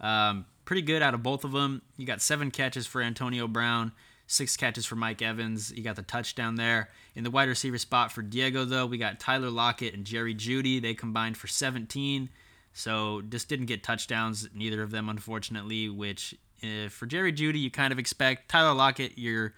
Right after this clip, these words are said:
you're needing touchdowns for him. Um, last year, I'm pretty sure he led the league in receiving touchdowns or around there. He was just baller. So he's one of those guys that if he's not getting touchdowns, he's gonna be kind of middle of the road, um,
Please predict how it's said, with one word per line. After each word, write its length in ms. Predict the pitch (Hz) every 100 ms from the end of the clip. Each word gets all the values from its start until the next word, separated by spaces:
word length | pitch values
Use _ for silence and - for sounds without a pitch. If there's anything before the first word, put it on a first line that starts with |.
| - -
you're 120 | 135
needing 260 | 156 127
touchdowns 480 | 113 107 - 101 101
for 120 | -
him. 280 | 104 107 107 - _ _ -
Um, 320 | 101 95 92
last 380 | 113 120 - 117
year, 160 | 110
I'm 100 | 107
pretty 180 | 104 113
sure 120 | 104
he 60 | 113
led 260 | 98 101 113
the 60 |
league 240 | 113 120 117
in 240 | 113 117 _ _ -
receiving 400 | 120 127 123 127
touchdowns 540 | 131 120 131 123 117
or 140 | 104 95
around 400 | 92 101 113 113
there. 340 | 113 113 117 -
He 100 | 113
was 120 | 104
just 220 | 101 95
baller. 380 | 98 98 98 90
So 240 | 104 95 - - _ _ _ _
he's 240 | 135 135
one 120 | 139
of 60 | 135
those 140 | 123
guys 320 | 110 113 110 107
that 140 | 110
if 80 | 107
he's 140 | 113
not 180 | 127 127
getting 180 | 120 120
touchdowns, 500 | 127 113 - 117 113
he's 100 | 107
gonna 160 | 120 113
be 100 | 110
kind 240 | - 117
of 60 | 107
middle 200 | 107 113
of 80 | 107
the 80 | 95
road, 380 | 107 110 107 - - _ - -
um, 420 | 92 92 87